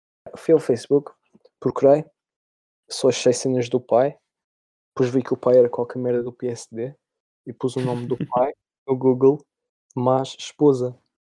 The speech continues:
Speaker 1: Depois aparece um artigo de dois mil e doze a dizer que X pessoa foi assassinada à facada.
Speaker 2: Hardcore!
Speaker 1: Yeah. E ela foi, essa mulher foi assa-, a mãe do puto foi assassinada pelo tio dele,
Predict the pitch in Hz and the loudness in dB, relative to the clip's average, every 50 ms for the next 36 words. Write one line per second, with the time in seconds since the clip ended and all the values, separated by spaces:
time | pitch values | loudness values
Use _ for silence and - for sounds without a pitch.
0 | _ _ _ _ _ _ _ _ _ _ _ _ _ - 165 170 160 160 151 143 | _ _ _ _ _ _ _ _ _ _ _ _ _ 2 2 2 2 4 2 0
1 | - - 143 139 139 131 - _ - 127 127 131 131 135 127 - 135 131 131 127 | 0 0 -2 0 0 0 0 _ -4 -4 -4 -4 -8 -8 -8 -6 -6 -4 -4 -4
2 | 123 123 120 120 120 120 123 123 123 123 127 123 120 - - - - 135 123 - | -4 -2 -2 -2 -2 -2 -4 -6 -4 -4 -4 -4 -4 -8 -16 -10 -8 -8 -8 -8
3 | - - - - 120 120 120 120 - - 123 - - - 120 - - - 123 117 | -10 -16 -8 -4 -2 -2 -2 -2 -4 -6 -6 -4 -4 -4 -4 -6 -4 -6 -6 -4
4 | 110 113 120 117 - - - - - - - - - - - _ _ _ _ - | -4 -4 -6 -8 -6 -10 -10 -6 -6 -6 -6 -6 -10 -12 -16 _ _ _ _ -10
5 | - - 190 202 202 190 180 143 - - _ _ _ - - 202 220 220 220 214 | -2 0 2 4 4 4 4 2 -2 -12 _ _ _ -4 2 4 6 6 8 6
6 | 208 202 190 170 151 135 131 131 127 123 123 120 - _ _ _ _ _ _ _ | 6 6 6 4 4 2 0 -4 -4 -6 -8 -10 -14 _ _ _ _ _ _ _
7 | _ _ _ _ _ _ _ - - - - 143 135 131 127 120 - _ - - | _ _ _ _ _ _ _ 0 0 0 2 2 2 2 2 0 -2 _ -20 -20
8 | _ _ _ _ _ _ _ _ _ _ _ _ _ _ - 135 131 135 131 - | _ _ _ _ _ _ _ _ _ _ _ _ _ _ 2 4 4 4 2 -2
9 | - - - 214 156 131 - - 139 135 135 127 120 127 - - - - 143 135 | -10 -12 -8 -8 -6 -6 -4 -2 -2 0 2 2 2 2 0 -4 -8 -6 -6 -6
10 | - - - 139 - - - 127 127 127 127 123 127 123 - - 120 120 - - | -6 -6 -8 -8 -8 -6 -6 -4 -4 -4 -2 -4 -4 -4 -2 -4 -4 -4 -6 -10
11 | - - 120 - - 131 - - 127 123 123 123 131 127 - _ 131 127 - - | -10 -10 -8 -6 -8 -8 -6 -6 -6 -4 -2 -2 -4 -6 -6 _ -10 -10 -6 -2
12 | 123 123 123 127 127 120 117 123 | -2 -2 -2 -2 -4 -4 -4 -4